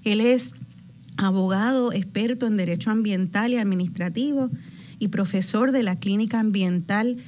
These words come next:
de la Escuela de Derecho de la Universidad de Puerto Rico. También vamos a recibir a otra campeona de nuestro ambiente. Ella se llama Maritza Barreto Horta. Es profesora catedrática en la Escuela Graduada de Planificación de la Universidad de Puerto Rico.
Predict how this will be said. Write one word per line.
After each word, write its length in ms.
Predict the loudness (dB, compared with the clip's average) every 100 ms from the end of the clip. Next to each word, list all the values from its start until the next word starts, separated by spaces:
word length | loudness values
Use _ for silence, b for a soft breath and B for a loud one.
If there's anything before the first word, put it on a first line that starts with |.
| B B B
de 180 | 0 0
la 80 |
Escuela 380 | -2 0 0 2
de 80 | 2
Derecho 400 | 2 2 2 2
de 100 | 2
la 80 | 2
Universidad 640 | 2 2 0 0 0 0
de 80 | 0
Puerto 380 | -2 -4 -2 -2
Rico. 420 | 0 -2 -2 -4 -4
También 520 | -2 0 2 2 2 2
vamos 260 | 2 0
a 60 | 0
recibir 600 | -2 -2 -2 -2 -2 -4 B B B
a 160 | 0
otra 360 | 2 0 0 0
campeona 640 | 0 0 0 0 0 0 2
de 100 | 0
nuestro 300 | 0 -2 -2
ambiente. 640 | 0 0 0 0 -2 -4 B B B
Ella 340 | -2 0 -2
se 180 | -2 -2
llama 400 | 0 0 0 0 B B B
Maritza 600 | 0 0 -2 -2 -2 0
Barreto 600 | 0 0 0 -2 -2 -2
Horta. 540 | 0 -2 -2 -4 -4 -4
Es 120 | -6
profesora 720 | -4 -2 -2 -2 -2 0 -2
catedrática 880 | -2 -2 -2 -2 -2 -2 -4 -4 -2
en 80 | -2
la 60 |
Escuela 340 | -4 -2 -2 0
Graduada 580 | 0 0 0 0 0
de 120 | 0 0
Planificación 960 | -2 -2 -2 -4 -4 -4 -2 0 2
de 100 | 2
la 100 | 2
Universidad 600 | 0 0 0 -4 -2 -2
de 100 | -2
Puerto 380 | -2 -4 -4 -4
Rico. 440 | -2 -2 -2 -4